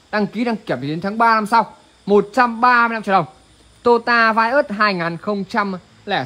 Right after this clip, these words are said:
sáu ạ. Đây, cạnh mẫu Toyota Vios này, tiếp tục báo giá mình một chiếc sedan hai đầu nhá. Một chiếc sedan hai đầu nhưng phân khúc hạng C. Đây, Lacetti Cedric nhập Hàn hai nghìn không trăm lẻ mười, động cơ một chấm sáu số tự động nhá.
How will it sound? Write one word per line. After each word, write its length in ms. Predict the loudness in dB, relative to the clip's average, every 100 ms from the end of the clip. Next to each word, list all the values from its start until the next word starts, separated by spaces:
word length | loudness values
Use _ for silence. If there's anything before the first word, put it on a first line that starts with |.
| -4
sáu 140 | -2
ạ. 180 | 0 0 -4 -18 -20 -20 -20 -20 -20 -20 -20 -20 -20 -20 -20 -20 -20 -16
Đây, 200 | -4 -4 -4 -14 _ _ -8
cạnh 180 | -6
mẫu 120 | -4 -2
Toyota 340 | -2 -2 -2
Vios 160 | -2 -4
này, 140 | -4
tiếp 160 | -8 -4
tục 100 | -4 0
báo 160 | 0
giá 180 | 2 0
mình 140 | 0 -2
một 100 | -4
chiếc 140 | -8
sedan 340 | -2 0 0
hai 100 | 0
đầu 160 | 0 0
nhá. 120 | -2 -8 _ _ _
Một 200 | -2 -2
chiếc 180 | -4 -8
sedan 380 | -4 -2 0 -2
hai 100 | 0
đầu 120 | -2
nhưng 100 | -2
phân 140 | -4 -4
khúc 120 | -4
hạng 120 | -6
C. 120 | -4 -2 -2 -4 -20 -20 -20 -20 -18 -2
Đây, 220 | 0 0 -4 -18 -20 -10
Lacetti 640 | 2 4 4 2 -2 -2 -4
Cedric 500 | -4 -4 -4 -4 0
nhập 200 | -2 -2
Hàn 320 | 0 2 2
hai 100 | -2
nghìn 100 | -4
không 180 | -4 -4
trăm 180 | 0 0
lẻ 140 | 0
mười, 280 | 0 2 0 -2 _ _ -6
động 160 | -6
cơ 200 | -2 -2
một 260 | 2 2 2
chấm 200 | -2 -4
sáu 240 | -2 -2 -2
số 140 | -4
tự 60 | 0
động 180 | 0
nhá. 100 | 0